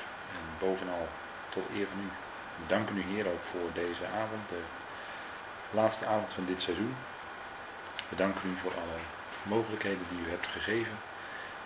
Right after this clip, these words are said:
dat we met elkaar uw woord mochten overdenken. En dank u wel, Vader, dat we niet alleen in dankbaarheid kunnen terugkijken, maar ook vol vreugde vooruit mogen kijken, omdat we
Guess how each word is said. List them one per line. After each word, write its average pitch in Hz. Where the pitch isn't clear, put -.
dat 85
we 95
met 98
elkaar 90
uw 92
woord 101
mochten 92
overdenken. 92
En 95
dank 98
u 90
wel, 92
Vader, 95
dat 90
we 87
niet 98
alleen 90
in 104
dankbaarheid 101
kunnen 90
terugkijken, 107
maar 87
ook 80
vol 92
vreugde 107
vooruit 95
mogen 92
kijken, 82
omdat 80
we 80